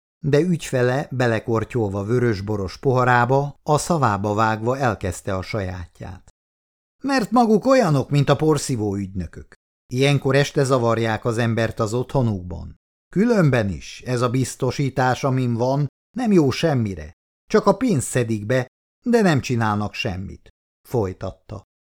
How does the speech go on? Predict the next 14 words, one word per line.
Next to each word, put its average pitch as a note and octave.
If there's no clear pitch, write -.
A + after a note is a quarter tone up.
Egy A#3+
szóval C#3
belekezdett A#2+
egy D3
tizenöt A2+
perces -
„Most F3+
megmondom A2
a A2
magamét G2+
a A2
biztosítóról” A2
című B2+
magánszámba. G2